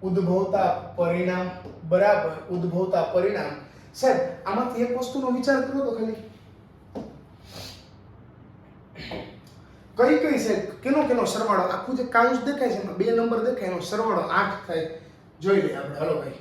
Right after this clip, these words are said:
આઠ થાય. છ ને બે આઠ, પાંચ ને ત્રણ આઠ, ચાર ને ચાર આઠ, ત્રણ ને પાંચ આઠ, બે ને છ આઠ.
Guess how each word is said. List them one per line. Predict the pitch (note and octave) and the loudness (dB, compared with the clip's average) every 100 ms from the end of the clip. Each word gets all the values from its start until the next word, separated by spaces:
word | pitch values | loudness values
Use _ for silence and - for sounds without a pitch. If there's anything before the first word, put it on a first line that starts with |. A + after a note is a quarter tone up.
| - | -6
આઠ | E3+ G#3 - C#3 | 0 0 0 -6
થાય. | C#3+ - - - - | -10 -10 -18 -20 -16
છ | - | -4
ને | G#3+ A3+ G#3+ | 2 4 4
બે | G3 G3 - - - - - | 4 0 -4 -14 -20 -20 -12
આઠ, | D#3+ D3+ - - - - - | -6 -6 -8 -14 -20 -14 -2
પાંચ | G3 G3 | 0 2
ને | G#3+ | 0
ત્રણ | G3+ F#3+ F#3+ F3+ - | 0 0 -2 -4 -6
આઠ, | F3+ - - - - | -4 -4 -8 -14 -4
ચાર | G3+ G3 | 2 4
ને | G#3+ G3 G3 | 4 2 0
ચાર | F3+ - - | 0 0 -4
આઠ, | D3 - - - - - | -4 -6 -10 -16 -20 -10
ત્રણ | G#3+ G#3 A3 | 0 2 4
ને | A3 | 2
પાંચ | G3 F#3 F#3 - | 0 -2 -2 -4
આઠ, | F3+ F3 - F#3+ | -4 -6 -4 4
બે | G#3 | 4
ને | G#3 F3+ | 4 0
છ | - | -4
આઠ. | E3+ - D#3+ D#3 - - | -6 -8 -8 -8 -10 -18